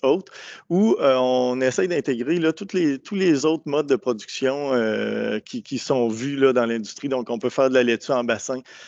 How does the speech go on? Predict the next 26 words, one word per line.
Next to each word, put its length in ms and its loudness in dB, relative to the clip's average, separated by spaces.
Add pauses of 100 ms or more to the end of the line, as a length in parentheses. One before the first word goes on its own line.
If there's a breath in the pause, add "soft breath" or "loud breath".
(120)
on 140 -6
peut 100 -2
faire, 440 2
euh, 140 2
des 200 -6
cultures 500 -2
sur 220 -6
des 200 -2
dalles, 520 0
euh, 500 -2
c'est 100 -16
toujours 340 0
en 120 2
mode, 240 0
euh, 180 0
hydroponique, 640 -2
mais 120 -8
c'est 160 -14
une 120 -6
autre 200 -2
façon 380 -4
de 100 -2
faire 180 -4
de 60 -10
l'hydroponie, 560 -4
là. 160 -6